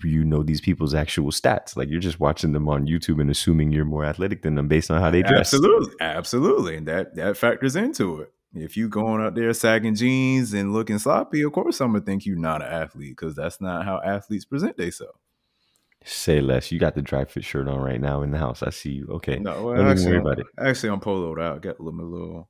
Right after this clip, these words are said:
Speaker 2: my little polo with my little muscles out, but, you know, hey.
Speaker 1: I see you. I see you, Push Up King. Well, like I said, we're gonna find the crates. We're gonna get the camera out. We're gonna make this happen,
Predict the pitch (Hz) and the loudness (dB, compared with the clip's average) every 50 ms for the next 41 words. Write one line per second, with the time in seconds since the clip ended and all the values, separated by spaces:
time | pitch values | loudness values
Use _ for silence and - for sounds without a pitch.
0 | _ _ - 82 78 78 73 - 104 101 92 85 80 80 - 71 78 80 80 78 | _ _ -12 -10 -10 -10 -6 -2 -2 0 0 0 -2 -4 -4 -6 -6 -6 -6 -4
1 | 87 95 92 - - 73 69 76 76 - - - - 67 - - - - 113 104 | -2 -2 -2 -2 -6 -8 -10 -10 -12 -12 -14 -14 -16 -16 -16 -14 -12 -10 -10 -10
2 | 82 - - - _ - - - - - - _ _ _ - 131 180 - - - | -10 -12 -16 -20 _ -20 -20 -16 -16 -16 -16 _ _ _ 0 0 0 0 0 0
3 | - 226 226 226 233 226 226 240 - - - 240 233 220 208 - - - 139 - | 2 4 4 2 2 0 -2 -4 -4 -2 0 0 2 2 2 2 2 2 2 4
4 | - - - - - 131 147 151 - - - - - - - 98 113 - - - | 2 0 0 0 2 2 2 0 -2 -6 -12 -16 -12 2 6 6 6 6 4 2
5 | 73 78 78 78 - - 78 69 58 - - - - _ - 73 76 80 80 80 | 2 2 4 2 2 2 2 0 0 -2 -6 -16 -20 _ -4 0 2 4 2 4
6 | - - 73 73 73 71 - - 95 90 85 - - - - - - 69 65 73 | 4 2 2 2 2 0 0 0 0 0 0 0 -4 -8 -8 -6 -4 0 0 0
7 | 69 62 73 73 - - - - - 90 85 80 78 78 64 73 80 76 73 - | 2 0 0 -2 -2 -4 -6 -2 0 0 0 2 0 0 0 0 0 -2 -2 -4
8 | - 53 64 69 65 71 67 65 67 67 69 69 - _ - 69 65 - - - | -6 -6 -4 -2 -2 -2 -2 -2 0 0 0 -2 -2 _ -2 -2 -2 -2 -4 -2
9 | 69 69 67 - 71 69 67 67 | -2 -2 -2 -4 -4 -6 -6 -6